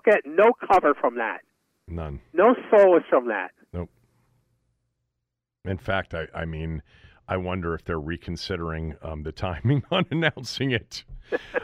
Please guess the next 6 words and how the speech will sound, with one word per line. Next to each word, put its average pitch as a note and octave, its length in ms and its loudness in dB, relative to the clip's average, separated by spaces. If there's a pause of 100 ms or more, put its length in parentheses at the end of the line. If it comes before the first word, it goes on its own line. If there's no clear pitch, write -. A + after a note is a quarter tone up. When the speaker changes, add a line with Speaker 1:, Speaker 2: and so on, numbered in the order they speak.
Speaker 2:
Um, A2+ 400 0 (460)
it's, - 320 -4
it's D3 240 -6
funny D#3 420 0
because G#2+ 520 -4
Ben, F#2+ 600 -2